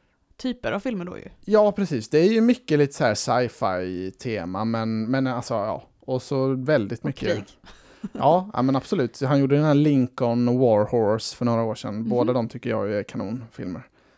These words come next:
Speaker 2: Aj, ja, han är en skitbra regissör,
Speaker 1: Ja.
Speaker 2: tycker jag. Och nu så, den här gjorde han då tydligen på grund av corona. Då liksom fick ju allt ställas in.
Speaker 1: Ja.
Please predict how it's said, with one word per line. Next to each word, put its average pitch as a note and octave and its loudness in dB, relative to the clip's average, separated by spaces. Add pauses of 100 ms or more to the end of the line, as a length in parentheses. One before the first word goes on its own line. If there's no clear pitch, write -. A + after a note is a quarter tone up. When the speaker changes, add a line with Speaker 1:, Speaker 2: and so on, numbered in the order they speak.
(280)
Speaker 2:
Aj, F3+ 4
ja, - -12 (140)
han G3+ 0
är E3+ 2
en C3 0
skitbra B2+ -4
regissör, G#2 -8
Speaker 1:
Ja. C#4 -6
Speaker 2:
tycker B2+ -8
jag. - -10 (300)
Och F#3 2
nu G#3 6
så, F#3+ 4
den E3+ 0
här D#3 4
gjorde D#3+ 2
han C#3+ 4
då C3 4
tydligen A#2 -2
på A#2+ -8
grund A2+ -2
av G#2 -4
corona. D3 4 (240)
Då C3 2
liksom B2+ -2
fick - -10
ju C#3 -4
allt B2+ 2
ställas A#2+ 0
in. G#3 -2
Speaker 1:
Ja. A#3 -6